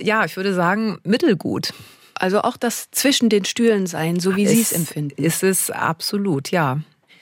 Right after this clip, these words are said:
Speaker 2: Sie präsentieren Deutschlands Nachrichtensendung Nummer eins. Teilweise siebzehn Millionen Zuschauer hat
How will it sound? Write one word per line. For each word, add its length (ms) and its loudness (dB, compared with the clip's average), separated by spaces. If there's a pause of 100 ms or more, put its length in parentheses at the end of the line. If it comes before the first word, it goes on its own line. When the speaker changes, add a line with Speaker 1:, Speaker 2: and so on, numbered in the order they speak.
(180)
Speaker 2:
Sie 120 4
präsentieren 500 4
Deutschlands 480 2
Nachrichtensendung 800 2
Nummer 320 2
eins. 300 2
Teilweise 540 0
siebzehn 540 2
Millionen 480 6
Zuschauer 560 0
hat 240 -4